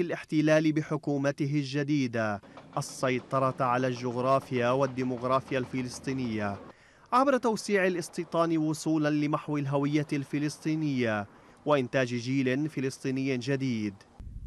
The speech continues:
هذا المخطط بمحو الهوية يبدو أنه سيصطدم مرة أخرى بحالة اسمها جنين،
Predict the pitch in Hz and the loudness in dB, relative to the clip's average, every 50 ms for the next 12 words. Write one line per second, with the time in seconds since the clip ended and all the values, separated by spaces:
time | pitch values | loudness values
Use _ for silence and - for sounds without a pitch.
0 | - - - 143 160 165 160 143 139 139 139 139 - - 151 139 - 151 139 - | -12 -8 -4 2 4 4 4 6 4 2 2 0 -2 -6 -8 -4 -2 -2 -2 0
1 | 147 143 139 135 135 147 143 - - 139 139 135 131 131 139 131 139 139 131 131 | -2 0 0 0 0 0 -2 -2 -2 0 0 0 0 0 0 2 2 2 2 4
2 | 135 135 135 135 135 135 139 139 - 139 139 131 135 135 135 135 139 135 - - | 6 6 6 6 6 4 2 0 0 0 0 0 2 0 0 0 0 -2 -2 -2
3 | - 135 131 131 - - - 139 139 143 135 135 131 127 127 131 131 139 151 147 | 0 0 0 0 -2 -2 -2 -2 0 0 0 0 0 2 2 2 2 2 2 0
4 | 143 - 147 143 147 151 113 - - - - 135 127 117 107 104 101 - - - | 0 0 0 0 0 -2 -4 -6 -8 -6 -4 0 0 0 0 0 -2 -4 -6 -8
5 | - - - - - - 139 135 - - 131 127 127 120 - 135 123 120 120 - | -8 -10 -12 -10 -6 -4 -4 -2 2 2 2 2 2 0 0 -2 -2 -2 -4 -6
6 | 135 135 - 139 131 120 120 127 123 120 123 131 131 135 127 117 110 104 101 101 | -6 -6 -6 -6 -6 -4 -2 0 0 0 0 -2 -4 -2 -4 -4 -4 -4 -6 -6